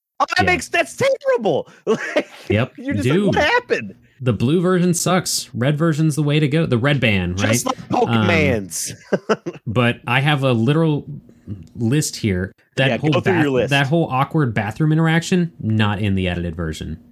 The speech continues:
Speaker 2: Not in the blue.
Speaker 1: I messaged you that. I said the best way to get to a girl's heart is talk to her while she's taking a pee. <laughs> So
Speaker 2: So fucking awkward. Um,
Speaker 1: And
Speaker 2: there's a
Speaker 1: it's, they stopped on it. Like, they showed
Speaker 2: Yeah.
Speaker 1: her, like, and I was just like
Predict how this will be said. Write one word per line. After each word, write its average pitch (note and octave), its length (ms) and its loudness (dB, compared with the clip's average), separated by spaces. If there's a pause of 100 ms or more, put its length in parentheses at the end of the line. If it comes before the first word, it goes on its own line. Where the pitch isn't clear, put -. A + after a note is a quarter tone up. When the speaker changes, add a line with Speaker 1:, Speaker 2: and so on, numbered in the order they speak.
(140)
Speaker 2:
Not G2+ 180 0
in F2 60 -2
the F#2 60 -2
blue. F2 140 -2
Speaker 1:
I C#3+ 240 4
messaged C3+ 520 -4
you C#3 120 2
that. D#3 240 4
I A2+ 80 0
said A2 240 0
the - 60 -2
best B2+ 260 0
way B2+ 100 2
to A#2+ 80 0
get B2 200 -2
to B2 100 0
a A2+ 40 0
girl's A#2+ 280 2
heart D#3 200 2
is A#2 120 -6
talk A#2+ 240 0
to B2+ 80 -2
her A#2 80 0
while A#2 100 2
she's - 160 -8
taking B2+ 240 -4
a - 40 -4
pee. D#3+ 300 -4 (140)
<laughs> - 140 -20
So - 200 -2
Speaker 2:
So C#3 240 -2
fucking C#3 480 0
awkward. G2 800 -2
Um, A2 580 2
Speaker 1:
And F3 200 0
Speaker 2:
there's B2+ 200 2
a A#3+ 40 4
Speaker 1:
it's, - 280 -4
they G3+ 180 0
stopped - 580 -2
on C#3+ 240 -2
it. F2+ 100 -6
Like, C3+ 160 -2
they D#3+ 120 2
showed B3+ 440 -2
Speaker 2:
Yeah. D#4+ 60 0
Speaker 1:
her, E3+ 180 2
like, C#3 340 -2
and D3+ 160 -4
I D#3 60 0
was D#3+ 100 0
just C#3 140 -12
like C3+ 140 -4